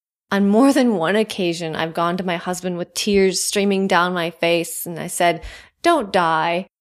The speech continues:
And of course, he laughs and rolls his eyes. So how do you deal with anticipatory grief? Doctor Aron says that one way to handle it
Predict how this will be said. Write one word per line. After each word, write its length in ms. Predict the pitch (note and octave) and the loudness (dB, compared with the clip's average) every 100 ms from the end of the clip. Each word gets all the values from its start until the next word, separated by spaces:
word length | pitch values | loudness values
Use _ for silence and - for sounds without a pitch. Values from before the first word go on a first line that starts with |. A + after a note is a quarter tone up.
| _ _ _ _ | _ _ _ _
And 140 | G3 | -6
of 100 | F#3 | -4
course, 240 | G3 G#3 - | -2 -2 -2
he 100 | C#4 | 0
laughs 420 | F3 D3+ - - | 2 2 0 -4
and 160 | G#3 F3 | -4 0
rolls 220 | E3 E3 | -2 -2
his 140 | E3+ | -4
eyes. 380 | - - - - - _ _ _ _ _ _ _ _ _ | -4 -4 -6 -8 -18 _ _ _ _ _ _ _ _ _
So 220 | - - A3+ | -4 -2 -2
how 220 | - D#4 | -4 0
do 60 | |
you 160 | F4 F4 | 2 2
deal 460 | - B3+ D4+ C#4+ F#3 | 0 0 4 4 4
with 180 | D#3+ | 0
anticipatory 680 | E3 D3+ D3 - - F#3 C#3+ | -2 -6 -8 -10 -8 -4 -2
grief? 400 | - A2 - - - _ _ | -2 -6 -6 -10 -16 _ _
Doctor 340 | D4+ - D4 | 0 2 2
Aron 300 | A#3+ B3+ B3 | 2 2 0
says 240 | - F#3 E3+ | 2 2 4
that 140 | - | 2
one 200 | G3+ C#4+ | 2 2
way 120 | D4 | 2
to 80 | G#3 | 2
handle 340 | F3 D3+ C#3+ | 0 -2 0
it 180 | D#3 - | 0 0